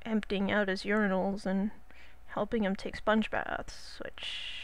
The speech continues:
is crazy when you have a dad who is always really independent and really safety focused. That, that's the thing that really kills me. You know, he wasn't jaywalking.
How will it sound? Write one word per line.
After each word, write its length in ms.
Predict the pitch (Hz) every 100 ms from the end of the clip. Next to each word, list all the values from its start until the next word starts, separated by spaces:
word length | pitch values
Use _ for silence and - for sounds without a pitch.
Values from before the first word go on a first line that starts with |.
| - - - - - - 262
is 340 | 240 - - - -
crazy 720 | - - 233 262 226 202 196
when 340 | 202 196 190 190
you 180 | 190 202
have 380 | 208 208 208
a 60 | 208
dad 600 | 202 - 214 202 202 214
who 180 | 220 220
is 260 | 226 - - - - - - - - - -
always 340 | 220 220 214
really 260 | 220 220 226
independent 680 | 208 190 - 220 214 208 - -
and 280 | 202 196 202 - - - - - -
really 200 | 403 453
safety 480 | - - 285 - -
focused. 560 | - - - - - -
That, 220 | 233 -
that's 240 | 285 330
the 140 | - 320
thing 220 | 254 233
that 120 | 214
really 380 | - 220 233 190
kills 300 | - 202 214
me. 320 | 214 190 233 262
You 140 | 214
know, 240 | 196 190 -
he 160 | -
wasn't 320 | 214 262 359
jaywalking. 720 | - 240 226 214 226 233 214